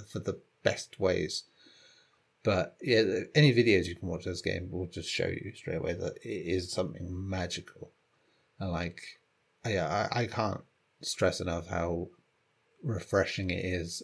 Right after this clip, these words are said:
as a multiplayer experience. And, uh, to me, a-,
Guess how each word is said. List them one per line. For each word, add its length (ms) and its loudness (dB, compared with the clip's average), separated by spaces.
as 180 -2
a 100 4
multiplayer 640 -4
experience. 640 -6
And, 240 -2
uh, 60 -8
to 120 -2
me, 300 0
a-, 60 -6